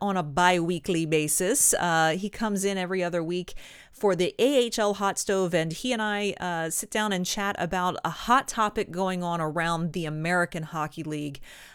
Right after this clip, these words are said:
Uh, and this week, you know, it, Michael Andlauer made big news this past week, uh, with the purchase of the Ottawa Senators. But what kind of flew under the radar a bit was the fact that he also purchased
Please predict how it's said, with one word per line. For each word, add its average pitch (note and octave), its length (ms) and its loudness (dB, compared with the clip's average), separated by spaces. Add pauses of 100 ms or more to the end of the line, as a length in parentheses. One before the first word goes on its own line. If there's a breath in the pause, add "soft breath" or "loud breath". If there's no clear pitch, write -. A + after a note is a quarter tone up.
(160 loud breath)
Uh, E3 160 -6
and F#3+ 180 0
this G4+ 300 2
week, C#3+ 340 -4 (480 loud breath)
you G#3+ 80 0
know, G3+ 260 6
it, - 280 -2 (100)
Michael A#3+ 320 4
Andlauer G#3+ 480 4
made F#3+ 300 2
big F#3+ 200 4
news F#3 340 0
this F#3+ 180 0
past F#3+ 420 -4
week, F3+ 460 -4 (100)
uh, D3+ 440 -2 (120)
with F#3+ 240 0
the - 60 -8
purchase G#3 420 -2
of D#3+ 220 0
the D#3+ 160 -4
Ottawa E3 240 4
Senators. D3+ 680 0 (500 loud breath)
But F3+ 680 0 (240)
what D#4+ 160 -6
kind D4 220 0
of A3+ 80 -2
flew C#4 320 0
under A#3+ 180 2
the F3+ 100 0
radar G3+ 400 2
a D3 60 4
bit D#3 260 -2
was F#3 160 -2
the F#3 120 -2
fact G#3 260 -4
that A#3 100 -2
he C4 160 0
also E4 480 2
purchased F3+ 840 -2